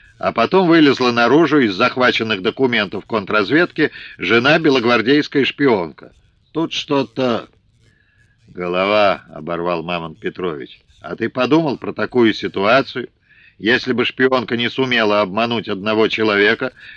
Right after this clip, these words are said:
который доверял ей и ни в чем не подозревал... Тогда как бы она могла обмануть всех нас? Я преотлично помню, как она ухаживала за мной, когда я лежал в тифу. Подбадривала, проклинала всех белых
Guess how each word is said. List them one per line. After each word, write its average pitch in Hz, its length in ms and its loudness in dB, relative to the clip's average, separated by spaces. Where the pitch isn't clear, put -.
который 120 360 2
доверял 113 560 4
ей 120 240 2
и - 20 -4
ни 117 140 -2
в 107 60 -6
чем 117 240 -2
не 113 80 -4
подозревал... 107 720 0
Тогда 110 300 0
как 123 260 0
бы 110 100 2
она 113 160 2
могла 110 360 2
обмануть 110 420 -2
всех - 280 -2
нас? 87 400 -8
Я 98 200 0
преотлично 143 640 0
помню, 156 380 0
как 120 200 -6
она 110 200 2
ухаживала 104 640 2
за 107 160 0
мной, 107 280 -4
когда 104 320 2
я 98 80 4
лежал 98 340 2
в - 100 -12
тифу. 98 460 -6
Подбадривала, 120 800 2
проклинала 110 760 0
всех 113 300 -6
белых 110 400 0